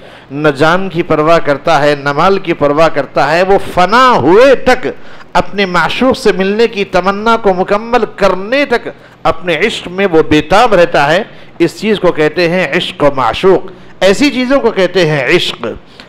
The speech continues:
इसीलिए हज बैतुल्लाह का जो अरकान है, हज बैतुल्लाह के जो तकादे हैं,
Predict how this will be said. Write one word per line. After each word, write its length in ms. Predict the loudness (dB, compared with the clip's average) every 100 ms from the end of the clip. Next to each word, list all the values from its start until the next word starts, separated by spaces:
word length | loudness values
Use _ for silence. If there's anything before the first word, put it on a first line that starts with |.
| -20 -10 -8
इसीलिए 520 | -4 -2 0 -2 -2 -2
हज 220 | -2 0
बैतुल्लाह 580 | 2 2 0 0 2 2
का 180 | 2 2
जो 200 | 2 2
अरकान 520 | 2 0 0 0 0
है, 240 | 0 2
हज 300 | 2 -2 -2
बैतुल्लाह 480 | 2 2 0 0 0
के 160 | 0 -2
जो 140 | -2
तकादे 600 | -2 -2 0 2 2 2
हैं, 160 | -2